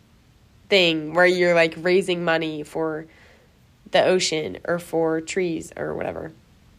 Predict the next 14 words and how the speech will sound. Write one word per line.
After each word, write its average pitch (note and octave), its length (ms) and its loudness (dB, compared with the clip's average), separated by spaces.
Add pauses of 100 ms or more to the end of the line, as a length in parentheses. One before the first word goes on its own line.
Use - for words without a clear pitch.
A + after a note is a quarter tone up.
(460)
Um, D#3+ 520 -2 (320)
oh, A#3+ 320 6
here's C4+ 240 0
a - 20 2
really A3+ 140 6
good F#3+ 80 4
example. - 440 -4
Okay. C#3 300 -2 (460)
So - 160 2
I G#3+ 80 8
know A#3 520 6
this, F#3 540 -2
there's F#3+ 420 0
this, - 840 -4